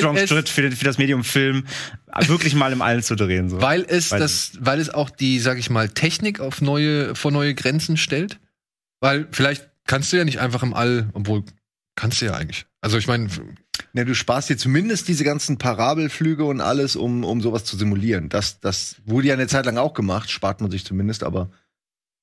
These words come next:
Speaker 3: ich nehme an, das ist schon ähnlich,
Speaker 2: Aber
Speaker 3: als wenn
Speaker 2: sind
Speaker 3: du
Speaker 2: jetzt,
Speaker 3: bei so einem
Speaker 2: äh, äh,
Speaker 3: Parabelflug drehst.
Speaker 2: betrachten wir es jetzt mal rein so von der, äh, ökologischen,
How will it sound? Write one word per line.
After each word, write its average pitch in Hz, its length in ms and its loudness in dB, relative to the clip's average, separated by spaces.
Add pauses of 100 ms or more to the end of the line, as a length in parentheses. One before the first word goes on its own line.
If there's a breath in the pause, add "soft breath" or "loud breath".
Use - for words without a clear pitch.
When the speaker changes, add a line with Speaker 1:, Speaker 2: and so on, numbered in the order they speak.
Speaker 3:
ich - 140 -8
nehme 104 180 2
an, 92 100 -2
das 90 160 -2
ist - 80 -4
schon 165 220 -2
ähnlich, 143 220 2
Speaker 2:
Aber 151 220 2
Speaker 3:
als 110 200 0
wenn - 80 2
Speaker 2:
sind 131 240 2
Speaker 3:
du 190 40 4
Speaker 2:
jetzt, 170 320 -2
Speaker 3:
bei 120 80 0
so 110 100 0
einem 120 120 0
Speaker 2:
äh, 92 100 2
äh, 175 40 4
Speaker 3:
Parabelflug 156 600 -2
drehst. 101 280 -2
Speaker 2:
betrachten 170 460 0
wir 175 40 4
es 165 80 2
jetzt 160 100 0
mal 151 140 4
rein 143 240 2
so 143 80 0
von 135 300 0
der, 110 560 0 (120)
äh, 107 480 -2
ökologischen, 117 840 2